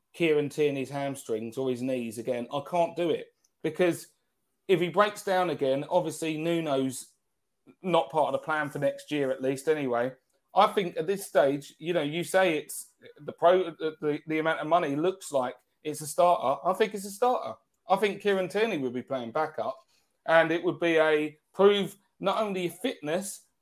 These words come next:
but then prove that you're better than this guy and you'll play in the team. Otherwise,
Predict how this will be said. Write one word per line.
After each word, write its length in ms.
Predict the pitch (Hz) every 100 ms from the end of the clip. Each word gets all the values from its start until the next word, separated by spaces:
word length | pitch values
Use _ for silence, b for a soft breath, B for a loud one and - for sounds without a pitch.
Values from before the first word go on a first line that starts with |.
| -
but 160 | 165
then 200 | 190 185
prove 320 | 175 196 185
that 80 | 180
you're 140 | 160 156
better 320 | 196 196 151
than 120 | 135
this 200 | 135 139
guy 260 | - 147 165
and 100 | 175
you'll 120 | 185
play 180 | 185 196
in 60 |
the 60 | 190
team. 280 | - 214 170
Otherwise, 640 | 214 208 151 170 208 -